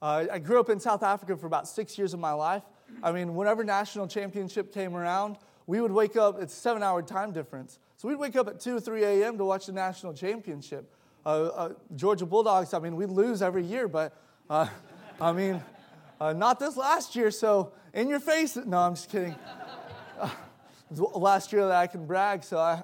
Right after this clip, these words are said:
I have been. <laughs> But, uh, no, truth be told, is, it's a silly example, but how many times do we talk more about the college sport than we do the amazing grace of our God?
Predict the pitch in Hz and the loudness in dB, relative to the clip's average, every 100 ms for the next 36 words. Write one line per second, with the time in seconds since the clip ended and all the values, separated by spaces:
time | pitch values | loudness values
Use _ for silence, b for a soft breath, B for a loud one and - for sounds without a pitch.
0 | 170 147 220 208 156 165 - 220 - 143 | -6 -2 0 0 0 -2 -2 -6 -6 -12
1 | B B B B B - 143 165 165 165 | B B B B B -10 2 4 6 6
2 | 160 - - _ b b b b _ 175 | 6 2 -8 _ b b b b _ 2
3 | 254 226 180 - - - - 262 254 208 | 8 8 6 0 -14 -10 -6 -4 -4 -6
4 | 233 240 240 190 165 131 - _ _ _ | 4 6 8 6 2 -4 -16 _ _ _
5 | _ _ _ _ _ 185 180 - 277 262 | _ _ _ _ _ -12 -10 -4 -2 -2
6 | 165 220 247 214 170 165 226 285 233 - | 0 -2 0 -4 -4 -4 -4 -4 -8 -6
7 | 220 240 190 190 220 226 202 196 180 196 | -6 -6 -6 -10 -10 -8 -8 -6 -6 -6
8 | 170 175 160 - b b b _ 170 - | -4 -4 -4 -8 b b b _ -16 -8
9 | 240 220 143 - _ 196 185 151 - _ | -4 -4 -6 -14 _ -2 -2 -4 -12 _
10 | _ _ _ _ _ _ _ - 175 165 | _ _ _ _ _ _ _ -8 -6 -4
11 | 220 226 160 139 _ _ _ _ _ 175 | -4 -4 -6 -12 _ _ _ _ _ -8
12 | 170 175 220 226 208 170 208 208 170 156 | -6 -4 -4 -4 -8 -6 -8 -8 -10 -10
13 | 139 151 180 135 | -8 -10 -10 -12